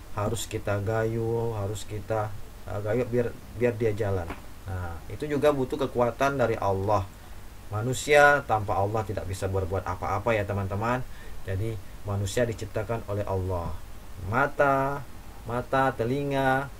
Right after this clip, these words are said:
nah, hidung, ya, teman-teman, Allah ciptakan. Ada lagi yang paling luar biasa yang membedakan antara manusia dengan hewan, yaitu akalnya. Nah, teman-teman, inilah sepeda buatan manusia.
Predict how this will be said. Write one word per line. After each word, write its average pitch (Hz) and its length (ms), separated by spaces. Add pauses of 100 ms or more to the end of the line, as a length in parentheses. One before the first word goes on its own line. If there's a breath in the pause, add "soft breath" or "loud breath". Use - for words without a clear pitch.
nah, 95 240
hidung, 139 640 (160)
ya, 117 240
teman-teman, 135 560 (560 loud breath)
Allah 98 240
ciptakan. 98 720 (560)
Ada 107 220
lagi 147 260
yang 139 80
paling 135 160
luar 139 240
biasa 139 540 (180)
yang 123 160
membedakan 127 480 (140)
antara 135 340
manusia 123 320
dengan 123 160
hewan, 139 480
yaitu 156 320 (560 loud breath)
akalnya. 98 1040 (1120)
Nah, 87 220
teman-teman, 87 640 (320)
inilah 120 340
sepeda 104 480
buatan 98 400
manusia. 87 560